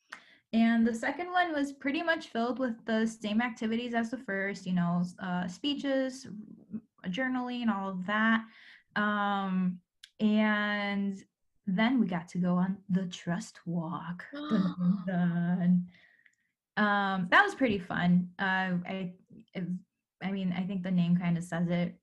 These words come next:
Speaker 1: You had to partner up. I, I don't remember how we partnered up, but, um, I think,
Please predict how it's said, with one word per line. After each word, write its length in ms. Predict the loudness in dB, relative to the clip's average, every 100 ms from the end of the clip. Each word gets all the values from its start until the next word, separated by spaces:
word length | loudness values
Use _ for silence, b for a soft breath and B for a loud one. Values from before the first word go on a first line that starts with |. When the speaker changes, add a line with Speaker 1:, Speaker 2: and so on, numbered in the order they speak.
| -20 -4
Speaker 1:
You 680 | -2 0 0 0 -2 -4 -6
had 260 | -4 -2
to 80 | -4
partner 420 | -4 0 0 0 -4
up. 240 | -4 -4 -4
I, 140 | -4 0
I 60 | 0
don't 100 | 0
remember 240 | -2 -2 -2
how 120 | -2 -2
we 140 | -4
partnered 460 | -6 -8 -4 -4 -2
up, 220 | -2 0
but, 240 | 0 0 B B B B -6
um, 680 | -4 0 0 2 4 2 -2 -10 _ _ _ _ _ 0
I 80 | 4
think, 240 | 4 0